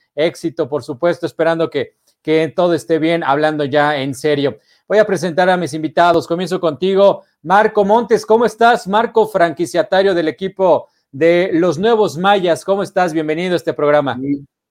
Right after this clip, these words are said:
Speaker 2: mi estimado Gabriel, aquí a la orden. Muchas gracias.
Speaker 1: Muchas gracias, Marco. Y también está con nosotros Gerardo López, general manager del equipo de los Mayas. Gerardo, bienvenido, buenas tardes.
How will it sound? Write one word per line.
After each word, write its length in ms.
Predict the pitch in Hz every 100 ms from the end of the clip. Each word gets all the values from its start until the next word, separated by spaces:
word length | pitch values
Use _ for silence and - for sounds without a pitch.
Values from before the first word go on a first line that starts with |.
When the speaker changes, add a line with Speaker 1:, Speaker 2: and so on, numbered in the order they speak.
| _ _
Speaker 2:
mi 120 | 135
estimado 420 | 135 147 180 180
Gabriel, 540 | 170 160 175 190 190 -
aquí 240 | 123 120 170
a 40 |
la 160 | 175 175
orden. 320 | 180 175 170
Muchas 220 | 175 160
gracias. 800 | 156 165 160 151 139 - - _ _ _ _ -
Speaker 1:
Muchas 320 | 131 160 185
gracias, 480 | 156 170 165 175 139
Marco. 460 | 185 196 196 220 -
Y 140 | 175
también 340 | - 190 254
está 220 | 285 - 247
con 180 | 254
nosotros 760 | 247 226 247 214 202 185 180 - _ _
Gerardo 560 | _ 151 170 180 165 180
López, 600 | 170 202 190 170 - - _ - -
general 380 | 156 170 165 160
manager 600 | 165 180 180 170 165 147
del 160 | 147 147
equipo 600 | 143 175 - 175 170 156
de 160 | 135 143
los 260 | 143 127
Mayas. 420 | 151 180 180 185 -
Gerardo, 560 | 165 180 190 190 156
bienvenido, 520 | 135 147 147 160 185 170
buenas 260 | 170 175
tardes. 540 | - 190 165 127 -